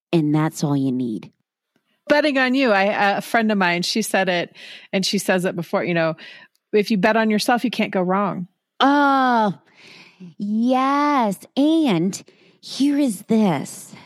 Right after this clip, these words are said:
Speaker 1: I have found, I was just telling a friend this the other day, that one of my pillars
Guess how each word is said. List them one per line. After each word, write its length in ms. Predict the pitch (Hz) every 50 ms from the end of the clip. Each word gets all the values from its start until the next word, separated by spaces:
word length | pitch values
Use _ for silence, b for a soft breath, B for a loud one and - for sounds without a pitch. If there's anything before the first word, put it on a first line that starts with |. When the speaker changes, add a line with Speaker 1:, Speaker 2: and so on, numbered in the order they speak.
| B B B B B B B B B B B B B _
Speaker 1:
I 180 | - 214 240 277
have 200 | 285 311 330 330
found, 680 | 262 - - - 220 185 151 139 139 135 - - - - -
I 140 | - 180 185
was 180 | 180 180 175
just 160 | - - 240
telling 280 | - - 269 254 220 208
a 20 |
friend 260 | 180 - - 175 170 165
this 140 | 160 151
the 180 | - - 156 156
other 200 | 147 143 147 147
day, 260 | 139 156 147 143 139
that 240 | 127 139 135 135 131 B B B B B B B B B
one 180 | - 170 185 196
of 160 | 208 196 175
my 200 | 180 165 160 156 -
pillars 680 | - - - 151 135 131 120 87 95 - - - - -